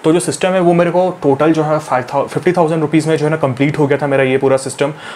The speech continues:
और ये जो है इसका परफॉर्मेंस अभी बहुत ज़्यादा अच्छा है। बस जो मैंने आपको बताया दो चीज़ जो है ना आपको ध्यान रखना है, जब आप रैम ले रहे हैं एडिटिंग पर्पज़ के लिए, तो आपको जो है ना उसको जो है सोलह जीबी तो मिनिमम है ही है, मस्ट है।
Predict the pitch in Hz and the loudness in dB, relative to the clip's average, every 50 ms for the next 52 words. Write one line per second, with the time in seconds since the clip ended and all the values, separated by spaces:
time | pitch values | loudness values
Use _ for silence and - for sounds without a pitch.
0 | - - 131 127 131 131 131 131 135 - - 160 131 151 156 156 147 160 160 - | -2 0 2 4 4 4 4 2 2 0 -2 -2 -2 -2 0 -2 -2 -4 -4 -2
1 | - 160 147 123 - - 135 131 147 147 151 147 151 135 120 127 135 113 127 123 | -2 -2 -2 -2 0 0 0 0 0 -2 0 0 0 0 0 -2 -2 0 0 0
2 | 120 123 113 - - 123 113 - - - - - - - 123 156 180 - - - | 0 -2 -2 -2 -4 -6 -6 -6 -8 -14 -18 -16 -8 -2 0 0 0 0 -4 -10
3 | - - - - - 131 151 151 156 156 151 151 156 170 147 - 165 139 127 117 | -14 -16 -18 -14 -6 0 0 2 2 2 0 0 -2 -2 -2 -2 0 -2 0 0
4 | 131 139 147 143 131 110 - 139 127 151 151 - 156 151 143 139 151 131 143 143 | 0 0 0 -2 -4 -2 -2 0 0 0 0 0 -2 -2 -2 -2 -4 -2 -2 -2
5 | 139 135 135 139 151 131 135 123 123 139 139 135 131 - 143 139 139 139 139 147 | -2 -2 0 0 0 -2 -2 -2 -2 -2 -2 -2 -2 -2 -2 -2 2 2 2 2
6 | 160 151 151 - 139 120 120 123 123 131 139 156 151 143 143 143 147 147 143 147 | 0 -2 -2 -4 -2 0 0 2 2 0 0 0 2 2 2 2 0 -4 -4 -6
7 | 151 151 - - - - - - - 131 123 139 131 151 156 151 156 - 156 147 | -6 -8 -10 -14 -18 -18 -10 -4 -2 0 0 2 0 0 0 0 0 0 0 -2
8 | 143 - 151 139 139 139 143 147 147 147 - - - - 139 135 120 127 135 131 | 0 2 0 2 4 4 4 2 2 -2 -6 -14 -6 0 2 2 4 4 2 2
9 | - 139 139 147 139 147 147 139 - 151 - - - - - - - 135 131 135 | 0 0 -2 -2 -2 -2 -2 -2 -2 -4 -6 -8 -16 -20 -20 -14 -12 -6 0 2
10 | 151 151 151 156 151 - 139 135 139 151 151 135 143 139 156 156 160 160 151 135 | 2 2 2 0 0 2 2 4 4 2 0 0 0 2 2 2 2 2 2 2
11 | 135 143 147 151 151 127 123 131 135 139 139 123 135 131 123 123 123 127 - - | 2 2 2 2 0 0 0 0 2 2 2 0 0 -2 0 0 0 -2 -2 -2
12 | - 135 120 | -2 -2 -2